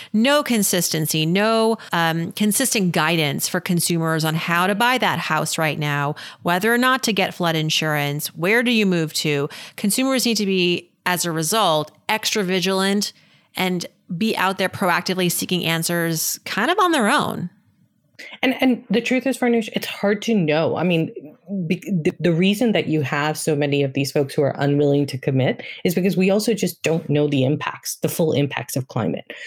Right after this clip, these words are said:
Speaker 2: We, we have expectations, we have some, you know, like, confirmed hypotheses, but they're still s-, like, work in progress,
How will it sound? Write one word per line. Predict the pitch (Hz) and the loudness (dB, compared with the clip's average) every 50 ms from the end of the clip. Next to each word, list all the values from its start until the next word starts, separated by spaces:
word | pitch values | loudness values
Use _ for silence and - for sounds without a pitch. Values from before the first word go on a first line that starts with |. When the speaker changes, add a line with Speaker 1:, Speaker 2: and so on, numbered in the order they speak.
| - - - | -14 -6 -2
Speaker 2:
We, | 175 190 202 196 202 - - | 0 0 0 0 -2 -2 0
we | 175 180 156 | 2 2 2
have | - - 175 185 180 160 160 - - - - _ _ _ _ - - | 2 0 0 0 0 0 -2 -6 -14 -20 -20 _ _ _ _ -4 -4
expectations, | 170 - - - - 139 - - - - 160 170 - - 220 202 202 190 196 | -4 -4 -4 -4 -4 -4 -6 -4 -2 0 2 2 2 2 2 2 2 2 2
we | 165 160 | 2 2
have | 151 160 147 - | 2 0 0 -2
some, | - - 185 175 185 190 196 190 190 190 - - - - - | -2 0 2 2 4 4 4 4 2 0 -2 -10 -14 -6 0
you | 170 170 | 2 2
know, | 156 143 139 123 - - - 180 - | 4 2 2 0 -4 -8 -14 -10 -6
like, | - 156 147 147 - - - | -2 0 0 0 -2 -4 -4
confirmed | - - 190 170 165 - 185 180 180 180 | 0 2 2 2 2 0 0 2 2 2
hypotheses, | - - 170 165 - 202 214 214 220 208 - 196 180 - | 0 0 -2 0 0 -2 0 0 -2 -2 -2 -2 -2 -2
but | - 214 208 - | -2 -2 0 0
they're | 208 190 | 0 0
still | - - - - - 226 233 240 233 | 0 -2 -4 -2 0 2 4 4 2
s-, | 196 - - - - - _ _ _ - 180 156 | 0 -2 -6 -10 -10 -10 _ _ _ -10 -6 0
like, | 170 175 165 165 - | 0 0 0 0 0
work | - 170 156 156 175 180 180 180 - - | 0 0 2 2 4 2 2 0 -2 -2
in | 190 160 139 | -2 -2 -2
progress, | - - 143 131 135 - - 123 135 131 - - - - | -2 -2 -2 -2 -2 -2 -2 -2 -2 -2 -6 -8 -10 -10